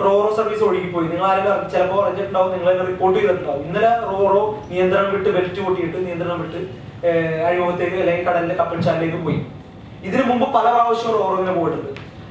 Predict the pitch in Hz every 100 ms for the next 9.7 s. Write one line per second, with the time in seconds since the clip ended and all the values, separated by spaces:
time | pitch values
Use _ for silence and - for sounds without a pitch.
0 | - 185 269 277 226 233 240 240 240 240
1 | 202 214 208 196 208 226 240 269 240 185
2 | 185 185 - - - 180 - 220 202 202
3 | 202 185 185 185 180 185 185 196 - -
4 | 175 185 202 208 220 220 214 269 - 208
5 | 190 185 190 185 180 170 147 - - 208
6 | 214 254 277 269 247 233 220 202 220 202
7 | 185 180 180 180 185 196 190 - - -
8 | 180 185 175 190 185 175 - 202 180 175
9 | 180 165 175 160 160 151 135